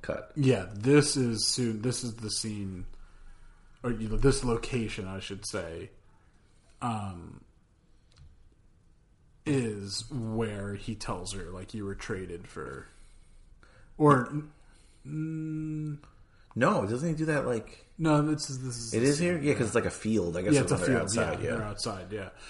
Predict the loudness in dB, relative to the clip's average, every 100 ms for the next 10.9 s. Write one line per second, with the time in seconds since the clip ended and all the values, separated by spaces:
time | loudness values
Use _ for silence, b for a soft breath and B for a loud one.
0 | B B 2 6 6 6 4 6 4 4
1 | 0 0 -2 -2 0 0 -2 -4 -6 -6
2 | -6 -4 -4 -4 -4 -4 -6 -8 b b
3 | b b b -6 -4 -2 -2 -4 -4 -6
4 | -8 -8 -4 -4 -4 -6 -8 -8 -6 -6
5 | -6 -8 -8 -8 -6 -6 -6 -6 -4 -2
6 | -4 -6 -8 -6 -6 -4 -4 -2 -2 -2
7 | -4 -6 -8 -8 -10 -8 -10 -10 -12 -10
8 | -10 -10 -10 -8 -8 -10 -10 -10 -10 -10
9 | -10 -8 -6 -6 -8 -8 -10 -12 -14 b
10 | b b b -4 -2 -2 -4 -4 -6